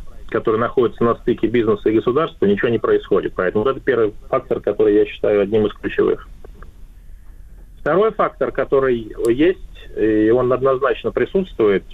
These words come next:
э, что действительно у нас уже в стране есть очень большой опыт и очень, э, интересные проекты, которые себя зарекомендовали уже,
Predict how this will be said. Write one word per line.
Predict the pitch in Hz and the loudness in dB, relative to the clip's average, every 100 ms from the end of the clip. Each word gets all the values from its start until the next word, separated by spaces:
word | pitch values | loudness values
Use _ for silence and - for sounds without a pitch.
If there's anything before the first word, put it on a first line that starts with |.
| - - | -16 -4
э, | 98 98 95 95 92 92 - - - | 2 4 4 4 4 2 0 -8 -14
что | - - 131 117 | -14 -4 0 2
действительно | 117 - 180 170 123 117 - | 2 0 0 2 0 0 2
у | 131 | 2
нас | 147 131 - 135 | 2 0 0 2
уже | 131 135 101 | 2 2 0
в | |
стране | - 123 123 160 | -4 -2 2 2
есть | 151 120 113 - | 4 2 0 2
очень | 147 - 117 | 2 2 0
большой | 117 - 127 | -2 2 0
опыт | 139 170 170 - - | 4 2 2 -2 0
и | 117 | 4
очень, | 127 123 123 107 - - | 4 2 0 -2 -4 -4
э, | 110 107 101 | 0 0 2
интересные | 117 110 131 123 120 110 | 0 2 2 2 0 0
проекты, | 117 147 165 - | 2 0 0 -4
которые | 107 101 110 113 - | -2 0 2 2 0
себя | 107 123 107 | 0 0 2
зарекомендовали | 104 104 107 104 110 117 143 127 95 - - - - - - - - - | 0 2 2 2 2 2 2 0 -2 -12 -14 -14 -12 -12 -14 -18 -10 0
уже, | 110 120 139 | 2 2 -2